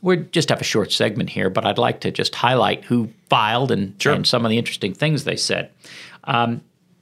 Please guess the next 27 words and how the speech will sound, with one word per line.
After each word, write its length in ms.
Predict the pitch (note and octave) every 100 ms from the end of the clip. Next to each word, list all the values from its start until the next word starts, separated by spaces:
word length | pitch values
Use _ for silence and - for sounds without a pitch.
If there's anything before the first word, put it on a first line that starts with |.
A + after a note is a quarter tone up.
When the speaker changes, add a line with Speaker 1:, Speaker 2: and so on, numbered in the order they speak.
| -
Speaker 1:
uh, 480 | G2+ G#2+ G2+ - A#2+
one 340 | A#2 D3+ E3 F3+
of 60 |
my 140 | C#3+ B2
favorites 600 | - A#2+ G#2+ F#2+ - -
in 140 | F2+
this 300 | E2+ E2+ -
is 340 | - G#2 E2+ -
a 100 | -
brief 320 | A2 A2+ B2 A#2+
of 140 | -
the 80 | G2
New 160 | G#2+
England 440 | A2+ A2+ G2+ F#2 F2
Fishermen's 440 | B2 A#2+ G2+ F#2
Stewardship 1000 | - - A#2 F#2+ - _ _ - G2+ - -
Association 680 | - G2+ - F#2 F2 F2+
as 140 | F2 -
amicus 380 | - A#2 - G2
curiae 440 | - A#2+ G#2 F2 F2
in 80 |
support 280 | - - G2
of 40 | E2+
the 120 | - _ _ - - - -
petitioners. 640 | - C#3+ B2 F2+ E2 - - - - _
Um, 600 | B2+ G#2+ G#2 G#2 G2+ G2+ - _
and, 440 | - G#2+ G2+ G2